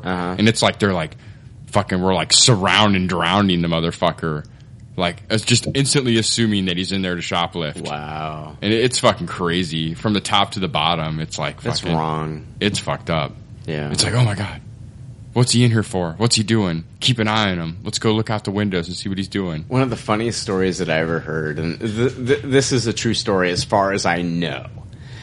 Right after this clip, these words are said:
Speaker 1: um, is, uh, a guy, a guy that I knew t-, knew this girl that went to this hotel in California. So she's staying in Los Angeles. And so she goes to this hotel.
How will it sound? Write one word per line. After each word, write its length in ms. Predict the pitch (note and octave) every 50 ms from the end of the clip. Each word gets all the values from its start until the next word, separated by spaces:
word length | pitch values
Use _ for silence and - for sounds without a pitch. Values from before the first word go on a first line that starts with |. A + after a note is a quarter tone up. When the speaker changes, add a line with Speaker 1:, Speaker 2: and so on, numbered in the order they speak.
| - - - - -
Speaker 1:
um, 500 | F2 F2 E2 D#2+ D#2 D#2 D#2 D#2+ E2 - -
is, 320 | F#2+ F#2 F2 F2+ F2 E2+ F#2
uh, 420 | F2 E2 D#2+ D#2+ D#2+ D#2+ D2+ - -
a 100 | F#2 F2+
guy, 680 | F2 - - G#2 G2+ G#2+ A#2+ C3 C#3 C#3 C#3+ C#3 B2+ - - -
a 80 | G2+
guy 300 | E2+ - G#2 F#2+ G#2+ A#2+
that 160 | A2+ A#2 G#2+
I 100 | A2 G#2
knew 420 | G#2 G2 F#2+ F#2+ F#2+ G2 F#2+ G2 F#2+
t-, 160 | - - - - -
knew 640 | G#2 G#2+ G#2 G#2 G#2 G#2+ A2 A2+ A2 A2 G#2+ G#2+ F#2
this 320 | - G2 G2 G2+ F#2+ - -
girl 440 | - - F#2 F2+ F2+ F2+ F2+ F2+
that 200 | E2+ F2+ E2+ -
went 200 | E2 F2 F2+ -
to 160 | - - F#2+ E2
this 320 | D#2 E2+ E2+ D#2+ - -
hotel 640 | - F2+ F2 E2 - - - F2 F2 E2+ E2+ E2+ E2
in 100 | E2 D2+
California. 800 | - E2+ D#2 C#2+ C#2+ - - - D#2 D2 C#2+ C2+ - G1+ - - - -
So 160 | - - -
she's 200 | - - - F#2
staying 320 | - - - F2 E2 D#2+ D#2
in 100 | D2 D2
Los 280 | C#2+ C#2 C#2+ - -
Angeles. 640 | - D2+ C#2+ C#2+ - - - G#1+ - - - - - - - - - - - - - - -
And 100 | - -
so 120 | - F2
she 180 | E2 - F2+ E2+
goes 220 | F2 F2+ F2 -
to 80 | G2 F#2+
this 200 | F#2 F#2+ - -
hotel. 600 | - F2+ F2+ - - E2+ - - - - -